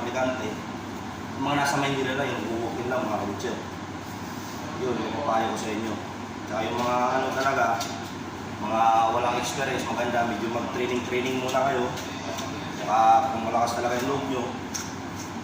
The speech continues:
lakasan lang ang loob, basta yung inaano ko sa inyo, pinapayo ko sa inyo, sundin nyo lang yun. Mga walang masyadong experience. Kasi marami na lang kasama dito, halos wala talagang experience, mga kabutsa.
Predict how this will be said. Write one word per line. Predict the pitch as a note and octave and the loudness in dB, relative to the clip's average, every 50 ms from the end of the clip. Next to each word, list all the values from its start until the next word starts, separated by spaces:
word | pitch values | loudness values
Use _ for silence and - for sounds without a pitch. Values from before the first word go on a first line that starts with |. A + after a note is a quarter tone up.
| - - - | -8 -8 -6
lakasan | - - A2+ A2+ - - B2+ B2+ | -2 2 4 4 4 4 2 4
lang | C3+ C3 C3 | 4 2 2
ang | C3 C3 C3+ C#3+ | 2 2 2 2
loob, | D3 D3+ D3+ - | 2 2 2 0
basta | - - - C3 B2+ B2 B2 A#2+ B2 B2 | -2 -4 0 2 4 6 6 4 4 0
yung | A#2+ A#2+ B2 A#2+ A#2+ A#2 A#2 G#2+ G#2 G2+ - - - - - - - - - - - - - - - - - - - | -2 -2 -2 -2 -2 -2 -2 -4 -4 -6 -6 -8 -8 -8 -8 -8 -8 -8 -8 -8 -8 -8 -8 -8 -8 -8 -8 -8 -4
inaano | A2 A#2 A#2+ B2 B2 B2 | 0 2 4 4 4 2
ko | B2+ B2+ | 0 0
sa | - C#3 C3 | 0 -2 -2
inyo, | C3 B2+ B2+ | -2 -2 -2
pinapayo | - A#2+ A2+ A#2 A#2 A#2+ A#2 A#2+ A#2+ A#2+ A#2 | -4 0 0 0 0 4 4 4 4 4 2
ko | A#2 A2+ | 0 -2
sa | C3+ C3+ | -2 -2
inyo, | C3 C3+ B2 A2+ G#2+ G#2 G#2 G2+ G#2 - - | -2 0 0 -2 -2 -4 -6 -6 -8 -8 -8
sundin | - A2+ A#2 A#2+ B2 A#2+ | -6 -6 -2 -2 -2 0
nyo | B2 B2 | 0 0
lang | B2+ B2+ C3+ | 2 2 2
yun. | C#3+ C#3+ C3 A2+ A2 A2+ A2 - - - - - - - - - - - - - - - - - - - - | 2 0 0 0 -2 -4 -6 -8 -8 -10 -10 -10 -10 -10 -10 -10 -10 -8 -8 -8 -8 -8 -8 -8 -8 -8 -6
Mga | G#2 G#2 G#2 | -4 -2 0
walang | A2 A2+ A2+ A2 A2 | 0 0 0 0 0
masyadong | G#2+ - - A#2+ - G#2+ A2 A#2 | 0 0 0 0 0 2 0 -2
experience. | A#2 - - - A#2 A2 A#2+ B2 A#2+ G#2 - - - - - - - - - - - - - - - - | -2 -4 -4 -4 -4 0 0 0 0 0 -4 -6 -8 -8 -8 -8 -8 -8 -8 -10 -8 -8 -8 -8 -8 -8
Kasi | - - F#3+ - F#2+ | -6 -4 -2 -2 -2
marami | F#2+ G2+ G2+ G#2+ A2 A2 | 0 0 0 0 0 0
na | A2+ A2 A2 | -2 -2 0
lang | A2+ - - | 0 0 -2
kasama | - - A#2+ A#2 A#2 A#2 A2+ | 0 0 0 0 0 0 -2
dito, | A#2 A2+ - - | -4 -4 -2 -2
halos | - - G#2+ - - | -2 -2 -2 -2 -4
wala | G2 G2 G2+ G#2 | -4 -2 -2 0
talagang | - - G2 G2 G2 G2 | 0 2 2 2 2 0
experience, | - - - B2+ B2 C3 - - A2 A2 | -2 -4 -4 -4 -2 -2 -2 -2 -2 -2
mga | G#2+ G#2+ G#2 | -2 0 0
kabutsa. | G#2 G#2+ G#2+ G#2 G2 F#2+ - | 0 -2 -2 -4 -4 -4 -4